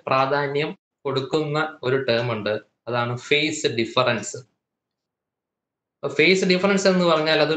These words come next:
relative ടേം ആണ്. രണ്ട് alternating ക്വാണ്ടിറ്റീനെ വെച്ചിട്ടേ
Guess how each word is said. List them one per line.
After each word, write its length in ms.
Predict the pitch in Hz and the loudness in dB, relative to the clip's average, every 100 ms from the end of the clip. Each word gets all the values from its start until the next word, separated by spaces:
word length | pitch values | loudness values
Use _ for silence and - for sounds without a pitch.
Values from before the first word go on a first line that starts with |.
| 139 | 2
relative 520 | 139 160 - 175 156 | 4 2 4 2 2
ടേം 220 | 139 135 | 0 2
ആണ്. 180 | 127 120 135 _ _ 120 | 0 0 -4 _ _ -2
രണ്ട് 320 | 123 151 170 | 0 2 4
alternating 800 | 165 147 147 151 151 151 151 156 - | 6 4 2 0 2 0 0 -2 2
ക്വാണ്ടിറ്റീനെ 640 | 131 131 143 139 143 143 131 | 2 2 0 2 2 2 0
വെച്ചിട്ടേ 360 | 113 127 127 | 0 0 0